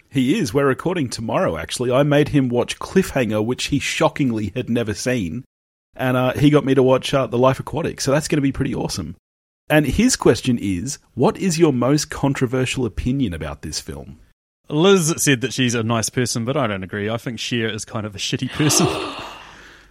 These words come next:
Speaker 2: She does some pretty ruthless things. Like, she goes to that party with Christian, and then Ty shows up, doesn't know anyone there. She spends of all two,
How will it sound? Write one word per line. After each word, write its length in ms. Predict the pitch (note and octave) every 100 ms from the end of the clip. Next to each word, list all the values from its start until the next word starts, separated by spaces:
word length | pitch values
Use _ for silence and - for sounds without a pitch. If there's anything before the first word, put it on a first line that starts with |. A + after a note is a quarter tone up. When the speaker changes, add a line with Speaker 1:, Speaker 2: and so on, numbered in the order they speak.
| _ _ _ E3 D3+
Speaker 2:
She 200 | - A#3+
does 140 | G#3+
some 120 | F3+
pretty 240 | - F3+ C#3+
ruthless 380 | C#3 - G#2+
things. 300 | - G#2 G2
Like, 220 | B2 C3 A#2+ _ _
she 120 | - F3
goes 220 | G3 A#3
to 60 |
that 100 | A#3
party 220 | F3+ F3+ E3
with 80 | C3+
Christian, 400 | D#3 - A#2 A2+
and 80 | A#2+
then 120 | A#2+
Ty 220 | C#3 D3+
shows 260 | - C3 A#2+
up, 180 | A#2
doesn't 200 | C#3 B2
know 120 | C3 B2
anyone 300 | B2 A2+ A2
there. 280 | G#2 G2+ - -
She 100 | -
spends 220 | C3 D3 C3
of 60 |
all 120 | D3+ D3+
two, 260 | - C#3+